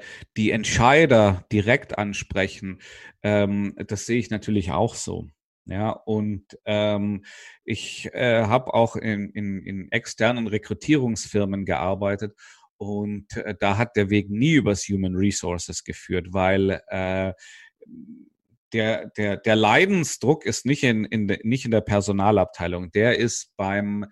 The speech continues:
äh, der ist bei, in der, auf der, bei der Linie und bei den Linienentscheidern. Und das sind letzten Endes ja auch diejenigen, die nachher die Entscheidung treffen,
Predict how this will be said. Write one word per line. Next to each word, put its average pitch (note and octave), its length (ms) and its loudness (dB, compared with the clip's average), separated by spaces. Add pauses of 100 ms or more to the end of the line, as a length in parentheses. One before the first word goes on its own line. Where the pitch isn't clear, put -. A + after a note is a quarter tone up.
(380)
äh, G2+ 260 2 (100)
der A2 160 6
ist - 160 0
bei, G#2 180 4
in G#2+ 280 -4
der, G2+ 200 0
auf G2+ 120 0
der, - 200 -2
bei G2+ 100 4
der G2 100 6
Linie F3 560 6 (240)
und A2 600 0 (100)
bei G#2 220 6
den G2+ 640 2
Linienentscheidern. G2 1040 2 (360)
Und G#2+ 180 -10
das A2 180 -6
sind D3 180 -8
letzten G#2+ 360 -4
Endes G2+ 280 -2
ja F2+ 140 0
auch F#2 160 -2 (120)
diejenigen, G#2+ 600 0
die F#2+ 160 -6
nachher G#2+ 340 -4
die G2 160 -8
Entscheidung F2+ 640 -10
treffen, B2+ 600 0